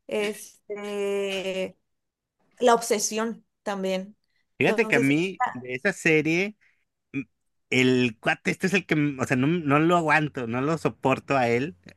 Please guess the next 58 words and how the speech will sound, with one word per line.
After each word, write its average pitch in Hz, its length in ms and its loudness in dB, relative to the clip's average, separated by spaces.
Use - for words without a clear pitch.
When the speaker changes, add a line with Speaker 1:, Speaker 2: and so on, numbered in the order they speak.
Speaker 2:
a, 92 800 -6
¿cómo 139 200 -2
se 165 60 -8
llama? - 100 -20
Carmy, 196 320 -2
el, 165 80 -2
el, - 60 -12
al 107 120 -8
protagonista. 113 680 -4
Speaker 1:
Carmy. 262 400 2
Speaker 2:
O 135 100 2
sea, 139 200 6
Speaker 1:
Ajá. 233 260 0
Speaker 2:
el, 139 240 0
el 143 200 6
hermano 160 480 4
se 185 100 -2
me 160 100 -2
hace 180 120 -4
más 170 180 -4
chido, 160 440 0
o 135 100 -2
sea, 127 100 0
me 120 140 0
gustaría 131 340 0
que 196 80 0
la 123 100 2
serie 147 200 2
fuera 156 200 2
más 147 200 2
del 156 160 -2
hermano, 127 600 -2
Speaker 1:
Del 233 140 2
que 233 120 2
se 240 60 2
Speaker 2:
este, - 20 0
Speaker 1:
murió. 254 340 4
Speaker 2:
no, 131 180 4
no, 127 140 2
no, 120 220 0
del, 113 540 -2
eh, 113 260 0
o 127 140 4
es 135 100 2
el - 120 2
primo, 151 320 2
Speaker 1:
El - 20 4
Speaker 2:
no 151 80 0
sé 214 140 0
Speaker 1:
el, 262 160 2
Speaker 2:
qué. - 40 0
Speaker 1:
es 294 160 6
el 277 100 4
primo. 285 500 2
Speaker 2:
El - 120 -16
primo, 139 320 2
el 98 140 -4
primo. 113 360 2